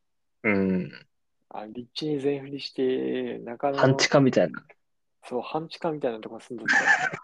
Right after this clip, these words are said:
Speaker 2: たよ。
Speaker 1: <laughs>
Speaker 2: マジで。なんか、壁もすっごい薄いしさ。マジでエー四の紙一枚ぐらいの壁やったやん。
Speaker 1: <laughs>
Speaker 2: だ-、まあ、し-、まあ、言い過ぎか、段ボールぐらいか。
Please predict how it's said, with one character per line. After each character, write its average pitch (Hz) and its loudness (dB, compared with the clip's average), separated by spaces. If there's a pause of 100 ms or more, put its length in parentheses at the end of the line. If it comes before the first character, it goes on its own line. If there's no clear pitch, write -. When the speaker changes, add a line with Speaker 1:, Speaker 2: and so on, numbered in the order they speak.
(200)
Speaker 2:
た 175 8
よ。 151 2
Speaker 1:
<laughs> - -14
Speaker 2:
マ 127 -2
ジ 123 -10
で。 - -10 (420)
な 123 -12
ん 110 -14
か、 107 -4
壁 131 -4
も 120 -12
す - -18
っ - -20 (120)
ご 120 -4
い - -6
薄 - -8
い 110 -8
し - -14
さ。 - -14 (760)
マ 120 -12
ジ 113 -14
で - -8
エ 147 0
ー 151 2
四 160 2
の 156 -2
紙 147 -6
一 120 -8
枚 131 -4
ぐ 123 -2
ら 110 -4
い - -12
の 120 -14
壁 110 -10
や 104 -10
っ - -20
た - -18
や 98 -14
ん。 - -20 (420)
Speaker 1:
<laughs> - 4 (240)
Speaker 2:
だ-、 117 -6 (840)
ま 110 -8
あ、 - -18
し-、 - -20 (160)
ま 117 -6
あ、 113 -8
言 127 -4
い 127 -6
過 143 -8
ぎ 123 -10
か、 110 -4
段 117 -8
ボ 131 -4
ー 131 -2
ル 131 0
ぐ 131 2
ら 113 0
い 107 -6
か。 - -10